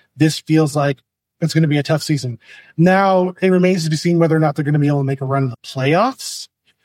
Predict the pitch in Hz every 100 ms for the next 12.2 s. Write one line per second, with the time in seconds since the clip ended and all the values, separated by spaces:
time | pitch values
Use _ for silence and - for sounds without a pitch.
0 | _ 139 151 147 135 123 - _ 139 147
1 | 160 - 151 147 151 180 185 - 190 185
2 | 190 - 180 165 180 170 151 151 143 143
3 | 147 147 151 160 170 165 160 160 143 160
4 | 170 175 160 151 139 156 160 - 131 120
5 | - _ _ _ _ - - 156 147 139
6 | 135 135 _ _ _ _ _ 143 151 170
7 | 165 165 160 143 170 160 143 143 143 143
8 | 156 170 151 156 165 165 160 156 151 151
9 | 147 - 151 156 160 160 160 151 - -
10 | _ 131 151 160 170 160 165 160 156 156
11 | 156 151 131 160 156 135 139 160 170 -
12 | -